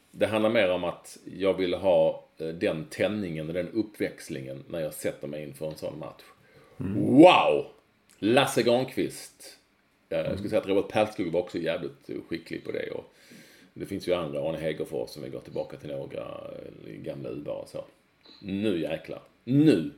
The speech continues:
Speaker 1: Jag tror att Niklas Holmgren kanske också skulle kunna inleda så. Sen så kan det bli för mycket åt andra hållet där. Är du med mig?
Speaker 2: Jag är med.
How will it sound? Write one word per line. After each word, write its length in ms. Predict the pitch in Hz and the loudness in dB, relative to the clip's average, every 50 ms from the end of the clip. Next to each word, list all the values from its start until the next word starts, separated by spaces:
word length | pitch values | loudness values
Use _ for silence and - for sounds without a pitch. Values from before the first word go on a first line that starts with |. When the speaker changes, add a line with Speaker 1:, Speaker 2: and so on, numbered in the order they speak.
| - _ - - - | -16 _ -20 -6 -6
Speaker 1:
Jag 120 | - - | -4 0
tror 100 | - 123 | 2 0
att 60 | 101 | 2
Niklas 240 | 107 110 107 110 - | 2 0 -2 -4 -6
Holmgren 400 | - - 123 131 139 117 95 90 | 0 0 2 2 2 0 -2 -2
kanske 180 | 87 90 95 110 | -2 -2 -2 -2
också 160 | - - 92 | -2 -2 -8
skulle 220 | - - 87 82 | -8 -6 -6 -6
kunna 160 | 80 92 87 87 | -4 -6 -6 -4
inleda 520 | 98 104 104 101 101 90 78 69 69 - | -2 -2 -2 0 2 0 0 0 -2 -4
så. 220 | - - - - | -4 -4 -4 -4
Sen 160 | - - 85 82 | -4 -6 -6 -6
så 100 | 90 85 | -6 -6
kan 180 | - 92 92 | -6 -4 -4
det 80 | 95 90 | -4 -2
bli 120 | 95 92 | -4 -4
för 120 | - - 95 | -4 -4 -6
mycket 180 | 98 90 - | -6 -4 -4
åt 120 | 82 - - | -4 -4 -4
andra 180 | 87 73 69 | -4 -4 -6
hållet 260 | - 67 76 - - | -6 -6 -6 -6 -4
där. 220 | - - - - - - _ _ _ - | -4 -6 -6 -8 -10 -14 _ _ _ 0
Är 100 | - 104 | 0 2
du 60 | 117 | 4
med 120 | 113 92 | 2 2
mig? 120 | 78 - - - _ _ _ _ _ _ _ _ _ _ | 0 -4 -8 -12 _ _ _ _ _ _ _ _ _ _
Speaker 2:
Jag 240 | - 160 165 170 160 | 10 12 12 12 12
är 40 | 147 | 10
med. 200 | 147 127 - | 8 4 2